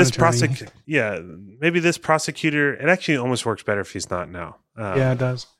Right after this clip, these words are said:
Speaker 1: and this influencer is just hiring him for whatever.
Speaker 2: Yeah.
Speaker 1: 'Cause this prosecutor would be on the side of the court against the murder suspect,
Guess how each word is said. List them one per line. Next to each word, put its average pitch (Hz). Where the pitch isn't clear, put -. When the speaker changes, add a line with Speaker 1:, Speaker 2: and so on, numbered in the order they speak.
Speaker 1:
and 120
this 113
influencer 104
is 87
just -
hiring 82
him 87
for 87
whatever. 87
Speaker 2:
Yeah. 185
Speaker 1:
'Cause 147
this 156
prosecutor 156
would 123
be 127
on 120
the 110
side 117
of 104
the 98
court -
against 131
the 127
murder 120
suspect, -